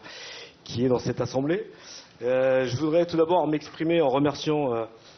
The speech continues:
Monsieur, Monsieur Fouasset qui m'a permis d'être là aujourd'hui. Et, euh, je voudrais tous vous remercier, euh, pour ma part, parce qu'en tant que militaire du rang, et comme vous l'avez tous souligné, euh, tous les officiers généraux qui ont servi ici, euh, que, euh,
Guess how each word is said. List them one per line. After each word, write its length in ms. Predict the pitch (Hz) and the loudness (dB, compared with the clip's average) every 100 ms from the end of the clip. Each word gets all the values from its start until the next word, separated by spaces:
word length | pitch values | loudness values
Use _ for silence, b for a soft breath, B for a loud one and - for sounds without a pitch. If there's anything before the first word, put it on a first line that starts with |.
| - | -14
Monsieur, 440 | 131 - 147 139 127 | -12 -4 0 2 2
Monsieur 260 | 123 - | 2 0
Fouasset 320 | - 139 160 | -2 -2 -4
qui 80 | 202 | -4
m'a 100 | 120 | -2
permis 280 | 113 113 127 | 0 -2 -2
d'être 180 | 113 - | -2 -2
là 80 | 110 | -2
aujourd'hui. 320 | 104 120 190 B B B B B B - - | -2 -4 -6 B B B B B B -18 -4
Et, 220 | 160 175 | 2 4
euh, 540 | 156 143 139 139 139 139 - | 4 4 4 4 2 0 -4
je 120 | 139 123 | -4 0
voudrais 480 | 170 185 190 175 - - | 2 4 6 4 2 -6
tous 220 | - 220 | -6 -4
vous 100 | 180 | -2
remercier, 580 | 180 175 - 185 220 262 - - - | -2 -2 -2 -4 -4 -6 -12 -18 -8
euh, 600 | 139 143 139 135 135 135 - - - - | -4 -2 -2 -2 -2 -6 -10 -20 -20 -8
pour 120 | - 185 | -2 2
ma 120 | 180 | 2
part, 300 | 196 214 - | 2 0 0
parce 200 | 170 - | -6 -2
qu'en 120 | 170 | -2
tant 140 | 165 | 0
que 100 | 165 | -2
militaire 320 | 180 190 190 160 | -2 -4 -4 -2
du 120 | 165 | -2
rang, 260 | 175 170 - | 0 -2 -6
et 40 | 135 | -10
comme 140 | 156 | -10
vous 220 | 151 160 156 139 B B - | -10 -14 -16 -18 B B -4
l'avez 220 | 147 160 | 0 0
tous 200 | 160 120 | -2 -12
souligné, 680 | - - 175 180 180 185 - B B B B | -14 -12 -10 -8 -6 -6 -8 B B B B
euh, 160 | 117 123 - | -2 -2 0
tous 80 | |
les 200 | - 202 | -2 -2
officiers 360 | 180 185 175 165 | -8 -6 -4 -2
généraux 380 | 143 147 151 165 | 0 2 2 -2
qui 100 | - | -6
ont 60 | |
servi 440 | 117 - 123 131 147 | -8 -8 -6 -6 -6
ici, 360 | 143 - 156 | -8 -8 -4
euh, 80 | 123 98 B B B B B B B B - - | -4 -6 B B B B B B B B -20 -10
que, 80 | - | 0
euh, 500 | 165 165 143 135 131 | 2 4 4 4 4